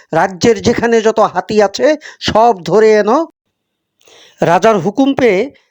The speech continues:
রাজ্যের সকল কর্মকর্তা কর্মচারী যথারীতি বেরিয়ে গেলেন জঙ্গলে,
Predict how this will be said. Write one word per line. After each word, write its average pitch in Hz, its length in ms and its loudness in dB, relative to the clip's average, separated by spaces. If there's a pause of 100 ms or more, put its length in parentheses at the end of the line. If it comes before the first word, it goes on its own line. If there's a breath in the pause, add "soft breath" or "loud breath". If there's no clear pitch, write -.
রাজ্যের 185 480 0
সকল 262 460 0
কর্মকর্তা 247 680 -2
কর্মচারী 240 640 0 (320 loud breath)
যথারীতি 226 500 0
বেরিয়ে 220 340 2
গেলেন 214 300 0
জঙ্গলে, 208 560 0